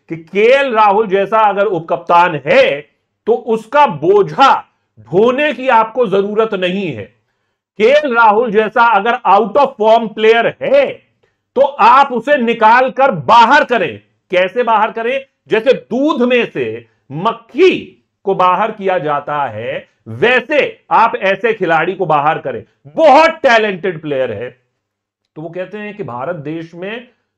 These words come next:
बहुत से और भी टैलेंटेड प्लेयर्स हैं जिनकी जगह, अ, होनी चाहिए प्लेइंग इलेवन में, और ये टीम मैनेजमेंट का काम है सोचना, अ, कि कैसे उन खिलाड़ियों को जगह दें जो कि फॉर्म में, जो कि रन्स बना रहे हैं,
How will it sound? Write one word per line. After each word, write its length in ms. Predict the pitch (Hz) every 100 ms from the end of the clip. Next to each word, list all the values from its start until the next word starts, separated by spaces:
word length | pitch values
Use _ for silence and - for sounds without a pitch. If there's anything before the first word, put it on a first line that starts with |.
| -
बहुत 540 | 107 151 151 226 -
से 220 | 247 269 -
और 300 | 180 202 190
भी 240 | 135 233
टैलेंटेड 600 | 247 226 220 202 214 185
प्लेयर्स 400 | 185 175 160 120
हैं 260 | 110 131 - _ _
जिनकी 340 | 135 240 247 285
जगह, 640 | 170 190 208 254 247 247 - _
अ, 100 | 151 170 180 180 175 -
होनी 280 | 170 269 320
चाहिए 400 | 294 285 247 240
प्लेइंग 340 | 202 190 180
इलेवन 260 | 156 139 135
में, 120 | 233
और 120 | 285
ये 100 | 285
टीम 280 | - 285 330
मैनेजमेंट 500 | 254 262 233 285 240
का 100 | 247
काम 320 | 208 202 202
है 100 | 180
सोचना, 600 | 180 165 160 139 117 - _ _
अ, 220 | 135 156
कि 220 | 160 247
कैसे 540 | - - 208 208 277 294
उन 360 | 254 254 302
खिलाड़ियों 560 | 208 226 214 202 220 226
को 140 | 208
जगह 300 | 185 180 208
दें 340 | 202 156 196 220 _ -
जो 240 | 123 226 285
कि 180 | 294 302
फॉर्म 400 | - 220 262 220
में, 220 | 247 254
जो 120 | 247
कि 160 | 247 262
रन्स 380 | 156 226 269
बना 320 | 208 226 202 202
रहे 240 | 180 139
हैं, 220 | 113 143